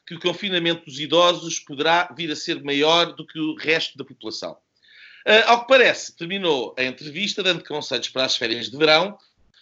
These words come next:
uma espécie de vá para fora, cá dentro, versão covid. Em seguida, foi o nosso Primeiro-Ministro reunir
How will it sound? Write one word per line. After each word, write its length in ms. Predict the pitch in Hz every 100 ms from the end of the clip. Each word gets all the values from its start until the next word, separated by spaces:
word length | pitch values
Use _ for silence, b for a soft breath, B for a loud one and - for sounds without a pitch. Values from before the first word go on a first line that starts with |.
| b
uma 140 | 165
espécie 460 | 175 - 170 - 160
de 320 | 131 139 123
vá 180 | 135 165
para 180 | 165 151
fora, 400 | - 135 110 101
cá 200 | 185 190
dentro, 340 | 175 208 b b b b
versão 460 | 160 - 160 160 156 b _
covid. 380 | 175 151 107 - - _ b b
Em 100 | 294
seguida, 540 | 285 254 262 214 135 131
foi 180 | 196
o 40 | 190
nosso 220 | 196 190
Primeiro-Ministro 680 | - 190 190 190 180 - -
reunir 640 | 180 196 208 208 135 110